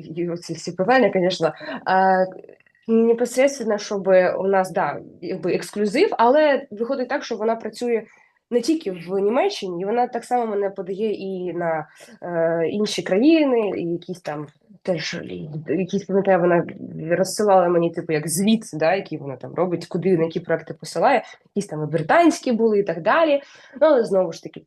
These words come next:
це ж не тільки, е, так би мовити, її, е, успіх тільки в її роботі. Звичайно, що ні. І звичайно, що я зі своєї сторони маю багато чого робити і ще зараз матиму робити, того що,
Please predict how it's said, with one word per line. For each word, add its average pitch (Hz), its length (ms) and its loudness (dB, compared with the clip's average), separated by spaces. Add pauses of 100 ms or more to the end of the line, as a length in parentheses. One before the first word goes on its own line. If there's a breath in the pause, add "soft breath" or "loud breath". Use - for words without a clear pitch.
це 233 200 -4
ж 220 140 -4
не 196 60 0
тільки, 226 540 -2
е, 185 320 0 (220)
так 156 220 -10
би 185 100 -4
мовити, 180 420 0
її, 180 720 -4 (300 loud breath)
е, - 340 -4 (220)
успіх 262 600 2
тільки 214 280 2
в 180 40 0
її 170 260 0
роботі. 147 340 -2
Звичайно, 233 400 2
що - 160 -4
ні. 160 260 0 (280 loud breath)
І 202 60 0
звичайно, 262 380 6
що 202 340 4
я 208 360 6
зі 185 100 -6
своєї 202 240 -2
сторони 202 280 -4
маю 185 200 0
багато 185 280 -8
чого 175 200 -4
робити 247 360 2
і 214 380 -2
ще 170 260 -4
зараз 160 340 -2
матиму 156 440 -2
робити, 277 380 -2
того 190 220 -2
що, 180 220 -4